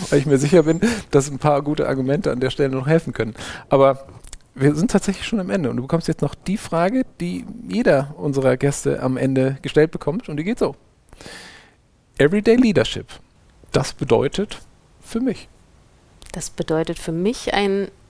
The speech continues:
Speaker 2: Reflektieren von dem Althergebrachten und ein ständiges Hinterfragen, ob, ob es mir gut geht.
Speaker 1: Und das lassen wir genau so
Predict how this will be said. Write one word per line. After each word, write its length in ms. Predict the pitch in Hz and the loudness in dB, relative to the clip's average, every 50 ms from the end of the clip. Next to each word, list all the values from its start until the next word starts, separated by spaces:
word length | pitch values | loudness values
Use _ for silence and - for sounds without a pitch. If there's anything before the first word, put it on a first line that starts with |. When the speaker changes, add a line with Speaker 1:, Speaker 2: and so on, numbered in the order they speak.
| _ _ _ - - - | _ _ _ -12 -6 -4
Speaker 2:
Reflektieren 760 | 190 180 - - 175 - - - - - 214 220 240 254 262 | -4 -4 -4 -4 -6 -6 -6 -10 -10 -4 0 0 0 0 -2
von 160 | - - 214 190 | -4 -4 -4 -2
dem 120 | 180 170 | -2 -2
Althergebrachten 1120 | - - 175 190 196 - - - 175 175 180 175 - - 170 175 185 - - - - 190 190 - - - - - - | -2 0 0 0 -2 -4 -4 -2 -2 -2 -2 -4 -2 0 0 0 0 -2 -6 -10 -8 -8 -8 -10 -14 -20 -20 -14 -10
und 140 | - 170 165 | -6 -6 -4
ein 40 | 165 | -4
ständiges 540 | - - - 165 170 185 185 175 180 - | -2 0 2 2 2 2 -2 -4 -4 -6
Hinterfragen, 720 | - 165 156 - 165 - - - - 156 160 160 165 165 - - | -6 -6 -4 -4 -4 -6 -4 -2 0 2 2 2 0 -4 -8 -8
ob, 120 | 160 156 - - - - - _ _ _ _ _ _ _ _ - | -8 -8 -8 -10 -18 -18 -18 _ _ _ _ _ _ _ _ -8
ob 140 | - - - | -8 -8 -8
es 100 | 151 - | -8 -6
mir 100 | 185 180 | -6 -6
gut 220 | 160 - 262 - - | -6 -6 -10 -8 -6
geht. 160 | - - - - - - _ - - - - - - - - _ _ _ _ - - - - - - _ _ _ _ _ _ - - _ - - - _ _ _ _ _ _ _ _ _ _ - | -8 -8 -8 -10 -18 -20 _ -20 -20 -20 -20 -20 -20 -20 -20 _ _ _ _ -20 -20 -20 -20 -20 -20 _ _ _ _ _ _ -20 -20 _ -20 -20 -20 _ _ _ _ _ _ _ _ _ _ -2
Speaker 1:
Und 160 | 147 123 - | -2 0 0
das 240 | 160 127 - - - - _ - - - - | -2 -4 -4 -8 -14 -20 _ -20 -14 -2 2
lassen 220 | 165 143 - 156 | 2 2 2 0
wir 60 | 147 | -2
genau 380 | 151 147 175 104 95 107 143 - _ - | -2 -2 -2 -2 -2 -4 -6 -10 _ -12
so 260 | - - 107 98 92 | -10 -8 -8 -10 -10